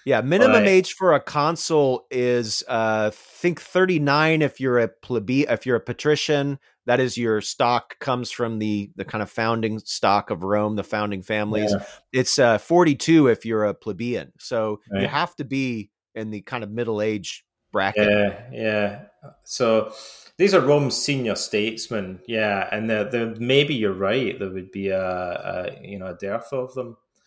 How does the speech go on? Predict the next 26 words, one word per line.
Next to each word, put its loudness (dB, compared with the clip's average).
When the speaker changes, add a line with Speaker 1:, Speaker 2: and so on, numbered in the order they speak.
Speaker 2:
Um, -2
I 0
was -2
gonna -2
ask, -4
uh, 6
about 2
the, 0
the -2
other. 4
We've -6
talked -4
about -4
religion -6
and, -16
um, -8
the -6
effect -4
on -8
Roman -8
society. -4
What 0
about -2
the 0
military? 0
Um, 0